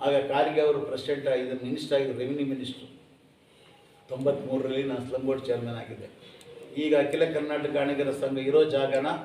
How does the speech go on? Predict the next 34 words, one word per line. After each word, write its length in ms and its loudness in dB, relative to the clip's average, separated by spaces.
ಒಂದು 260 -4
ಕಾಲು 260 0
ಎಕರೆನ 340 -4
ಅವತ್ತು 480 -4
ಖಾರ್ಗೆ 380 2
ಅವ್ರ 120 2
ಕೈಲಿ 300 -4
ನಾನೇ 420 0
ಸಿಗ್ನೇಚರ್ 520 -2
ಆಗಿ, 320 2
ಕೆ 100 6
ವಿ 120 0
ಶೆಟ್ರು 320 -2
ಪ್ರೆಸಿಡೆಂಟು, 520 -6
ಆದರೆ 200 0
ಫಾರ್ 460 6
ಕೆ 60 8
ವಿ 120 2
ಶೆಟ್ರು 280 -4
ಹಾಕಿ 500 -2
ನಾನೇ 300 4
ಸಿಗ್ನೇಚರ್ 580 -2
ಹಾಕಿ 240 0
ಆ 40 2
ಜಾಗವನ್ನ 540 0
ಮಂಜೂರು 360 -6
ಮಾಡಿಸಿದೆ. 400 -10
ಮಂಜೂರು 300 2
ಮಾಡಿಸಿದ 380 -4
ಮೇಲೆ 220 2
ಅಖಿಲ 220 -2
ಕರ್ನಾಟಕ 460 -4
ಗಾಣಿಗರ 320 -4
ಸಂಘ 300 -4